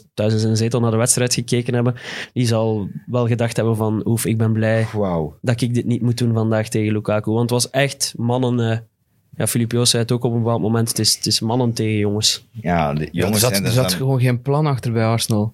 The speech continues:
Speaker 3: Hey, eh, als je
Speaker 2: Of het
Speaker 3: als je,
Speaker 2: verkeerde,
Speaker 3: als
Speaker 2: hè?
Speaker 3: je
Speaker 2: Het kan ook
Speaker 3: ja,
Speaker 2: het
Speaker 3: oké,
Speaker 2: verkeerde
Speaker 3: ja.
Speaker 2: plan geweest
Speaker 3: Het
Speaker 2: zijn.
Speaker 3: verkeerde plan, dat is, dat is sowieso. Maar als je een match aanvat tegen Lukaku, je weet wat ze, waar zijn kwaliteiten liggen en je weet dat hij gaat starten, dan,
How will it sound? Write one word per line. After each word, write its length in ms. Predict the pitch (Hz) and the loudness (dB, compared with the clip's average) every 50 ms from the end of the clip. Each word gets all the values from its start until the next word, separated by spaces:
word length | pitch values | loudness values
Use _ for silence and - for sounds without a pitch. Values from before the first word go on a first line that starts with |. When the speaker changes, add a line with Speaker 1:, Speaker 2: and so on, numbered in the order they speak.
| _ - | _ -2
Speaker 3:
Hey, 220 | - 120 120 - | 0 0 0 2
eh, 180 | - 104 - - | 0 -2 -4 -2
als 240 | - - 117 - - | -2 0 0 0 2
je 280 | - 120 110 104 - - _ _ - - - - | 2 2 0 0 -2 -8 _ _ -16 -14 -10 -4
Speaker 2:
Of 140 | 107 120 127 | -4 -2 -2
het 40 | |
Speaker 3:
als 80 | 127 82 | -2 -2
je, 40 | 85 110 | 0 0
Speaker 2:
verkeerde, 360 | 127 131 147 151 139 113 110 | 0 2 2 2 2 2 0
Speaker 3:
als 80 | - - | 0 0
Speaker 2:
hè? 60 | - | 0
Speaker 3:
je 60 | - | -2
Speaker 2:
Het 100 | - 147 | -2 -2
kan 120 | 113 101 104 | -2 -2 0
ook 60 | 127 | 2
Speaker 3:
ja, 120 | 131 131 | 2 2
Speaker 2:
het 80 | 131 120 | 2 2
Speaker 3:
oké, 80 | 113 - | 0 -2
Speaker 2:
verkeerde 240 | 131 120 120 120 110 | -2 0 0 0 0
Speaker 3:
ja. 60 | 101 | -2
Speaker 2:
plan 240 | 90 101 95 92 92 | -2 -2 -2 0 2
geweest 220 | 90 87 87 85 | 2 0 0 0
Speaker 3:
Het 80 | - - | -2 -2
Speaker 2:
zijn. 120 | - 107 | -2 -2
Speaker 3:
verkeerde 320 | 170 107 113 113 113 107 101 | -2 0 0 0 2 0 0
plan, 220 | - 117 113 110 | 0 0 0 0
dat 80 | 101 98 | 0 0
is, 60 | 95 | 0
dat 120 | 113 90 107 104 | 0 0 0 0
is 40 | - | 0
sowieso. 380 | - 107 98 95 95 110 131 | 2 2 0 2 2 0 0
Maar 160 | 131 120 113 92 | 2 2 0 0
als 180 | 92 113 - - | 0 -2 -2 -2
je 440 | - 110 104 104 101 101 101 98 95 - _ _ _ _ _ - - - | -2 0 2 2 2 2 0 -2 -4 -6 _ _ _ _ _ -16 -14 -6
een 160 | 104 104 98 | -2 0 2
match 300 | 101 113 123 - - - - _ _ _ | 2 2 2 2 0 0 -2 _ _ _
aanvat 540 | - 113 127 135 113 107 110 107 - - - | -4 0 0 0 2 0 0 -2 -2 -4 -2
tegen 280 | - 123 135 127 117 113 | 0 0 2 2 2 0
Lukaku, 400 | 107 95 - 98 110 139 131 113 | 0 0 0 0 0 0 -2 -2
je 60 | 98 | 0
weet 200 | 107 107 110 - | 0 0 0 2
wat 160 | - 98 95 | 0 0 0
ze, 100 | - 95 | 0 0
waar 160 | 92 95 95 | 2 2 2
zijn 120 | 98 98 92 | 2 0 0
kwaliteiten 480 | 95 92 90 87 - 98 95 95 87 | 2 0 0 2 2 0 0 2 0
liggen 200 | 90 113 127 131 | 0 2 2 0
en 60 | 113 | 2
je 60 | 101 98 | 2 2
weet 160 | 107 107 - | 2 2 2
dat 140 | 104 - - | -2 -2 -2
hij 100 | 92 - | -4 -2
gaat 140 | 92 98 | 0 0
starten, 440 | - - 95 98 - - 139 131 110 | 2 2 2 0 2 2 0 2 2
dan, 300 | 98 98 98 95 92 87 | 2 2 2 2 0 0